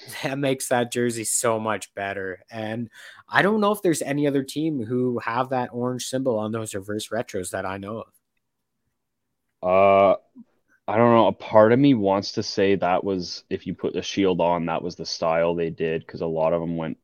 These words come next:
Speaker 2: to nineties era reverse retro. But then the other part of me is like, "Fuck, is he right?"
Speaker 1: I have not looked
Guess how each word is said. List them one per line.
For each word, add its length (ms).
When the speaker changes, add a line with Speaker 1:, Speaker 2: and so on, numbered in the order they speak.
Speaker 2:
to 120
nineties 640
era 400
reverse 460
retro. 420
But 260
then 220
the 140
other 160
part 280
of 60
me 140
is 160
like, 240
"Fuck, 340
is 120
he 120
right?" 420
Speaker 1:
I 200
have 320
not 520
looked 680